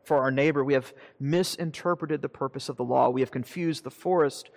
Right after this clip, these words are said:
from the trees. We have not read this law in its proper context. You see, for the citizen of heaven, there is a law that runs deeper than our own rights.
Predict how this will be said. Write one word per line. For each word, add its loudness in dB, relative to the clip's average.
from -8
the -4
trees. -4
We 0
have 2
not 2
read 2
this -2
law 2
in -6
its -8
proper -2
context. -6
You 2
see, 4
for 6
the 4
citizen -2
of 0
heaven, 2
there 4
is 2
a 0
law 6
that 2
runs 2
deeper -2
than 0
our 2
own 0
rights. -2